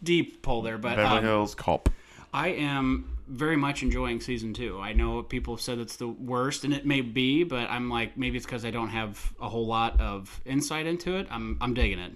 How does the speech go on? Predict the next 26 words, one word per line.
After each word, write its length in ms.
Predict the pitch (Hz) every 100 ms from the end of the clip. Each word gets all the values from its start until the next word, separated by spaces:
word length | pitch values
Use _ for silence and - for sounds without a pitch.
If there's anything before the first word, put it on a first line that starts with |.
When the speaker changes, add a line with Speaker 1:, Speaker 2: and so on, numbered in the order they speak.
| -
Speaker 2:
Having 300 | 120 120 135 131
seen 240 | - 117
them 140 | 107 95
all, 260 | 92 92
I 100 | 73
would 160 | 92 87
say 160 | 95
it 80 | 85
is 140 | 87 95
the 100 | 107
worst, 360 | 113 117 -
but 100 | 90
it's 160 | 85 -
not 200 | 90 67
like 340 | 73 73 - - _ - - - 120
Speaker 1:
It's 120 | 127
not 80 | 120
Speaker 2:
"Oh, 140 | 120
Speaker 1:
bad. 80 | 120
Speaker 2:
man, 220 | 120 117
it's 160 | 107 -
the 100 | 104
worst." 640 | 98 117 113 95 - -
Like, 200 | 82 80
it's 200 | 87 -
like, 240 | 82 -